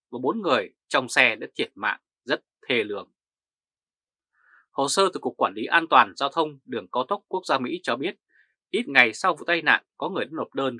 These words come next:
khiếu nại nhà sản xuất ô tô điện VinFast với các chi tiết khá khớp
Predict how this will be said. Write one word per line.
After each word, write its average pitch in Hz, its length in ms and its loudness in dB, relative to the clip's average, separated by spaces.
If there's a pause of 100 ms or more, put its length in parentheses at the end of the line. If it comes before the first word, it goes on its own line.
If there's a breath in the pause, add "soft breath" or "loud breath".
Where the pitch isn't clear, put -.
khiếu 151 200 -4
nại 180 320 6
nhà 107 140 -4
sản - 140 -20
xuất 190 140 -4 (120)
ô 131 160 -4
tô 113 140 0
điện 113 200 -6 (100)
VinFast 151 380 4 (460)
với 135 140 -2
các 135 120 -10
chi 147 140 -2
tiết 170 200 0 (140)
khá 131 280 8
khớp 254 240 -2